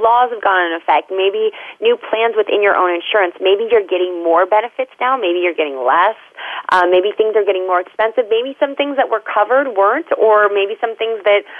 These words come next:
um, are, you know, were, were not covered are covered now. So this is a good time to really get in and find out everything that's going on. Maybe if you need to renew your plans, and picking a plan that's best for you. Um, it's,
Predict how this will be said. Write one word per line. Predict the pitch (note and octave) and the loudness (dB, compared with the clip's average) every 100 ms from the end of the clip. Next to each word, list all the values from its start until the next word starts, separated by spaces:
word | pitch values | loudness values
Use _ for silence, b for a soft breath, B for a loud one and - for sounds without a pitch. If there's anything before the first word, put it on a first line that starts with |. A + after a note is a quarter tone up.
| B B | B B
um, | G3 G3 F#3+ F#3+ F#3+ - | 0 2 2 -2 -6 -2
are, | - - | 0 2
you | |
know, | G3+ F#3+ - E3+ | 4 4 2 0
were, | F3+ A3 G3 E3+ | 2 2 2 0
were | A#3+ | 0
not | C4+ D4+ | 0 -2
covered | - A3+ A#3+ - | 0 0 0 0
are | D#4+ | -2
covered | E4+ A#3+ F#3+ | 0 -2 0
now. | F3+ E3+ | -2 0
So | G#3+ G#3+ B B - | 2 2 B B -4
this | D4+ F4+ | -4 -2
is | |
a | F#4 D4 | -2 -2
good | D4 C#4+ | -2 -2
time | D4+ C#4+ C#4+ | -2 -2 -2
to | B3+ | -2
really | A3 A#3 A3 F#3 E3+ D3 | 0 0 -2 -6 -14 -2
get | G3+ A3 | 2 2
in | - G#3+ G#3+ G#3 | 2 0 -2 -4
and | - F3+ - | -4 -6 -4
find | G3 G3+ G#3 | -2 0 2
out | G3 | 2
everything | - F#3 G3+ G#3 G3 | 0 0 -2 -4 -6
that's | F3+ | -6
going | - F3 | -4 -2
on. | E3 | -2
Maybe | E3+ G3 | 0 0
if | G3+ | -2
you | G3+ | -2
need | G3+ F#3 | -2 0
to | E3 | 0
renew | E3 F3+ A#3 | 0 0 0
your | B3+ B3 | 0 -2
plans, | - A#3+ A#3 A3+ B B B - | -2 -2 0 -2 B B B -2
and | A3+ A3 | -2 0
picking | C#4+ D#4 E4 | -2 0 0
a | D4+ - | 0 0
plan | C4+ C4 B3+ | 0 2 2
that's | G3+ - D#3 | 0 -2 -4
best | - G3+ - - | 0 0 -2 -2
for | G3 | 0
you. | F#3 E3+ E3 D#3+ B B B - | 4 4 4 2 B B B -2
Um, | G3 F#3 F3+ | 0 2 2
it's, | A3 - | 2 2